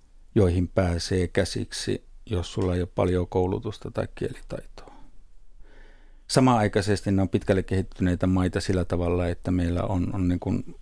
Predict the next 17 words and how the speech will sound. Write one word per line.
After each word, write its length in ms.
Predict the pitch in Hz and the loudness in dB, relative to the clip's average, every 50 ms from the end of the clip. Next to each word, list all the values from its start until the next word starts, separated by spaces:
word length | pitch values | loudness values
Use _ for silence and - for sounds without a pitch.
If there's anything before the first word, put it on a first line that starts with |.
| - - - | -18 -18 -4
aika 300 | - 101 95 - 98 - - - - - - - - - - - - - - - - - - - - - - - - - - - - - - - - | -2 -2 0 0 -2 -4 -4 -10 -18 -18 -18 -18 -18 -18 -20 -20 -20 -20 -20 -20 -20 -20 -20 -20 -20 -20 -20 -20 -20 -20 -20 -20 -20 -20 -20 -10 -8
niin 100 | - 92 | -8 -6
kuin 200 | - 98 95 - - - - - - - - - - - - - - - - - - - - | -4 -6 -6 -6 -10 -16 -20 -20 -20 -20 -20 -20 -20 -20 -20 -20 -20 -20 -14 -14 -14 0 4
tarkasti 520 | - 123 123 123 120 - 117 - - 113 | 6 6 6 6 4 2 -4 0 2 4
määritelty 800 | 101 104 110 110 107 104 98 - - 95 95 92 98 - - - | 6 8 8 8 8 6 4 2 2 0 0 0 -2 -4 -2 -2
järjestelmä, 920 | 98 92 104 104 104 101 95 95 95 - - - 107 98 92 92 92 90 90 | 2 6 6 6 6 6 4 2 0 0 0 0 2 2 4 2 2 2 2
että, 260 | 90 87 - - 92 101 - | 0 0 0 0 0 0 0
että 220 | - 98 - 104 | -4 -4 0 2
minkälaiset 760 | 98 95 92 90 95 90 90 90 87 82 95 92 - - - - - - | 4 4 4 4 4 4 4 4 2 2 0 -2 -4 -8 -12 -10 -10 0
työehdot 540 | - 101 92 90 85 90 92 - - - - | 2 2 2 4 0 -2 -4 -4 -6 -6 -6
pitää 260 | - - - 98 87 | -8 -4 -2 -2 0
olla 240 | 87 92 92 92 90 | 0 0 0 0 0
ja 140 | 87 87 90 | 0 0 -2
mikä, 220 | 87 87 - - - | -4 -4 -4 -2 -2
minkälainen 500 | 92 80 87 87 87 87 87 87 85 87 | 0 0 0 0 0 0 0 0 -2 -2
palkka 400 | - - 92 - - - - - | -4 -6 -8 -8 -8 -6 -4 -4
on, 240 | 92 98 95 92 | -2 -2 -2 -2